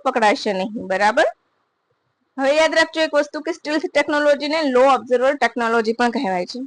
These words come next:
યાદ રાખજો, લો ઓબ્ઝર્વર ટેકનોલોજી પણ કહેવાય છે. આ સિવાય આ વિમાન બંકર બસ્ટર બોમ્બ તરીકે પણ ઓળખાય છે, એટલે કે બંકરમાં ગમે તેવું પરમાણુ મથક બંકર બનાવેલું હશે તો એને શોધીને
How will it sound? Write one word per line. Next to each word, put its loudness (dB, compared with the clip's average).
યાદ -2
રાખજો, -8
લો 0
ઓબ્ઝર્વર -4
ટેકનોલોજી -4
પણ -6
કહેવાય -2
છે. -10
આ -4
સિવાય -2
આ -2
વિમાન -4
બંકર -2
બસ્ટર -2
બોમ્બ 0
તરીકે -4
પણ -6
ઓળખાય -2
છે, -8
એટલે -6
કે 0
બંકરમાં -2
ગમે -4
તેવું -2
પરમાણુ -4
મથક -8
બંકર -4
બનાવેલું -2
હશે -2
તો -6
એને -4
શોધીને -6